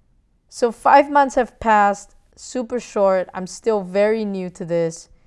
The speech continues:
I've only spoken to about twenty people,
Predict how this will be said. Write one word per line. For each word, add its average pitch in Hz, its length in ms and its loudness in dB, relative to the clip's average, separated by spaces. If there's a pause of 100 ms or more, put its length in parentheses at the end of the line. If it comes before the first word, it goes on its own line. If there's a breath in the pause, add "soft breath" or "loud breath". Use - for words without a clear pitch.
(220)
I've 226 180 -2
only 277 220 0
spoken 233 440 -4
to 202 380 -6 (380)
about 254 340 0
twenty 208 320 -4
people, 220 680 -4